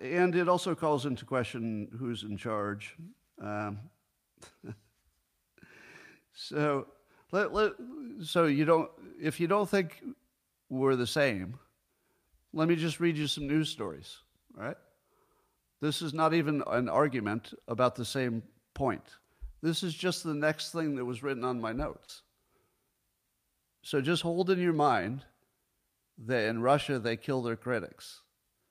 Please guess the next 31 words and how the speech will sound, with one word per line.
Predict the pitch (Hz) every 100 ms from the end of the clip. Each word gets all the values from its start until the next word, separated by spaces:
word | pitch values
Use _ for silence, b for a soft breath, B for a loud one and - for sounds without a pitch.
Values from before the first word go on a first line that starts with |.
| _ _ _ _
Totally | - 170 165 160
different | 160 151 120
than | 127
America, | 110 117 123 107 95
right? | 78 117 - _ _ _ _ _ _
So | -
now | 131 143
let | 151 147
me | 147
read | 135 151 135 - b b b _ -
just | 165 156
a | 151
coincidental, | - 147 151 - 135 143 143 131
the | 123
next | 123 127 -
story | 139 131 123
on | 117
my | 113
list. | 107 131 107 - - _ _ _ _ _ _ b b b b b b -
Uh, | 123 127
the | 123
Biden | 143 175 170
administration | 170 170 - 180 165 185 170 165
is | 135 135 -
gonna | 147
give | 131 143 131
Nikki | 139 151 156 131
Haley's | 143 143 123
Secret | - 147 143 117
Service | 156 151 139 131
protection, | - 127 170 165 139 117 131